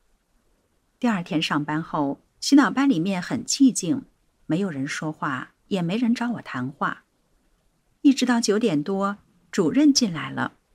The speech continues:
他满脸不高兴地问我：“你写的啥？”我平静地回答：“没写啥。”他说：“我让你写感受，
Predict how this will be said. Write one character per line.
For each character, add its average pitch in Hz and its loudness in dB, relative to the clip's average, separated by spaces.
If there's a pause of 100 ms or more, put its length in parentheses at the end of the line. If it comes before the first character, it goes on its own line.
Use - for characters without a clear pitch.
(600)
他 - -2
满 277 6
脸 247 4
不 262 0
高 294 4
兴 302 6
地 160 2
问 156 0
我 131 -6 (580)
：“你 285 10
写 196 4
的 139 -4
啥？” 156 -2 (1700)
我 254 2
平 247 8
静 311 6
地 220 6
回 160 -4
答 143 -4 (500)
：“没 233 6
写 185 0
啥。” 131 -4 (1600)
他 190 -8
说 175 -6 (440)
：“我 185 4
让 262 6
你 180 2
写 170 2
感 160 -6
受， - 2